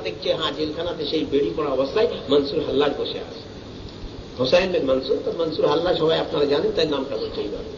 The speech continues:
হ্যাঁ, তো বড়ি বসে আছে। তো একদিন শাহনশাহ বাদশাহ দেখতে এসেছে, এসে দেখে জেলখানাতে গায়েব। আরে,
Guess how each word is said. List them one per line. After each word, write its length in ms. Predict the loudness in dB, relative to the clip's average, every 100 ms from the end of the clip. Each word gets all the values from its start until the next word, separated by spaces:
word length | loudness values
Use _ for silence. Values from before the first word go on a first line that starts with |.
| -12 -14 -14 -14 -2
হ্যাঁ, 200 | 2 2 0 -6 -12 -14 -14 -16 -16 -16 -16 -16 -16 -6 0
তো 100 | 4
বড়ি 280 | 6 4 2 -2
বসে 240 | -2 0 0
আছে। 260 | -2 -4 -8 -10 -10 -14 -6
তো 60 | 0
একদিন 320 | 2 4 2 0
শাহনশাহ 440 | 0 0 0 0 2
বাদশাহ 400 | 2 0 -2 0
দেখতে 280 | 0 0 0
এসেছে, 420 | 4 4 4 2 -2 -6
এসে 200 | -2 0
দেখে 220 | 0 0
জেলখানাতে 680 | 2 2 2 0 -4 0 0 0
গায়েব। 280 | -2 -2 -4 -6 -12 -12 -12 -12 0
আরে, 200 | 4 4